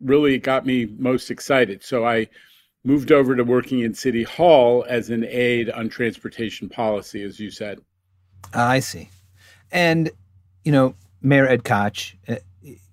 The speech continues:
Speaker 2: s-, brash, outspoken, um, uh, uh, famously tenacious, all words that, you know, probably apply to the city of New York as well.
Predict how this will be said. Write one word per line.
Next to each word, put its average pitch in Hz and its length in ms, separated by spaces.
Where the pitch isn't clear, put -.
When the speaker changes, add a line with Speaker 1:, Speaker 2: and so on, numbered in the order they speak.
Speaker 2:
s-, - 280
brash, 131 640
outspoken, 139 840
um, 110 720
uh, 104 420
uh, 120 180
famously 143 560
tenacious, 123 680
all 165 220
words 156 460
that, 131 300
you 139 180
know, 123 140
probably 143 400
apply 127 360
to 131 60
the 123 100
city 127 220
of 113 80
New 113 120
York 131 360
as 120 200
well. 139 400